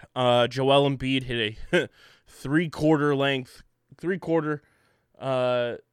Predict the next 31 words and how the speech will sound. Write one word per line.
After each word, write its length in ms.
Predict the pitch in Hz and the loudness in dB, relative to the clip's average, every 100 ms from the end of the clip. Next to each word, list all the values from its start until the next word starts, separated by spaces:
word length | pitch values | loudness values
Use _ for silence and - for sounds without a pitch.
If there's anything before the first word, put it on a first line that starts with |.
| _ - | _ -4
court 340 | 160 156 - | 4 4 2
shot 400 | - 147 139 131 - _ _ | -4 0 2 0 -4 _ _
that 320 | 120 113 113 | -6 -4 -4
was 160 | - 135 | -6 -8
disallowed 640 | - 160 - 143 131 131 | -2 -2 0 0 2 0
because 460 | 127 - 135 123 123 | -2 -6 -6 -6 -8
the 80 | 127 | -10
ball 240 | 131 127 | -4 -4
was 80 | 127 | -4
still 220 | - 135 | -6 -6
in 60 | 123 | -6
his 100 | 113 | -8
hand 340 | 139 131 131 | -8 -6 -6
for, 100 | - | -6
like, 220 | 123 117 | -8 -8
point 260 | - 151 135 _ - | -4 -4 -4 _ -2
oh 140 | 143 | -2
two 240 | 135 147 | -2 -12
seconds 580 | 135 151 139 135 135 - - _ _ _ | -10 -10 -10 -12 -14 -16 -20 _ _ _
after 280 | - 147 147 | -6 -4 -4
the 80 | 135 | -10
buzzer, 560 | 123 139 139 143 139 135 _ _ _ | -6 -4 -2 -2 -4 -6 _ _ _
uh, 460 | - 131 127 123 117 - | -8 -2 0 0 -2 -6
hit, 400 | - 175 170 - | -4 0 0 -2
and 340 | 135 127 123 110 | -6 -4 -4 -8
the 60 | |
Sixers 460 | 117 - 135 135 127 | -12 -12 -12 -14 -12
lose 220 | 131 127 | -10 -10
to 40 | 117 | -14
the 80 | |
Celtics. 720 | 101 - 170 156 156 147 - | -10 -2 -2 0 -2 -4 -8